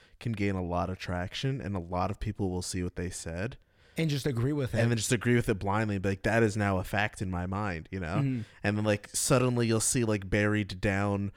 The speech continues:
Speaker 1: deep below is someone like, "Wait, here's some evidence that's showing this person's completely wrong." But
Speaker 2: Yeah.
Speaker 1: it's like, it does not
Speaker 2: It gets
Speaker 1: reach
Speaker 2: ignored.
Speaker 1: the same popularity of the
Speaker 2: Dude,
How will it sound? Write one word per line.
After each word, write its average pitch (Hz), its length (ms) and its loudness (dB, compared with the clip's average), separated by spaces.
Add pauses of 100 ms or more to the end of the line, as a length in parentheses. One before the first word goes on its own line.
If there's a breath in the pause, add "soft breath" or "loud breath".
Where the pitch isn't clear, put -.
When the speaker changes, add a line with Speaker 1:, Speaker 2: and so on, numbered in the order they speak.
(240 soft breath)
Speaker 1:
deep 107 440 -2
below 104 500 4
is 95 100 0
someone 98 300 -2
like, 92 200 -2
"Wait, 151 360 4
here's 165 240 -2
some 185 200 0
evidence 120 520 2
that's 110 140 -4
showing 113 300 2
this 113 140 -2
person's 131 360 -2
completely 104 460 -2
wrong." 101 360 0
But 143 100 0
Speaker 2:
Yeah. 135 140 0
Speaker 1:
it's 117 100 -4
like, 82 140 -4
it 98 440 -8
does 117 160 2
not 110 220 2
Speaker 2:
It 139 60 0
gets 151 180 -2
Speaker 1:
reach 135 100 -2
Speaker 2:
ignored. - 200 2 (100)
Speaker 1:
the 113 60 2
same 101 340 -2
popularity 90 720 -4
of 85 80 -10
the 101 80 -8
Speaker 2:
Dude, 87 80 -4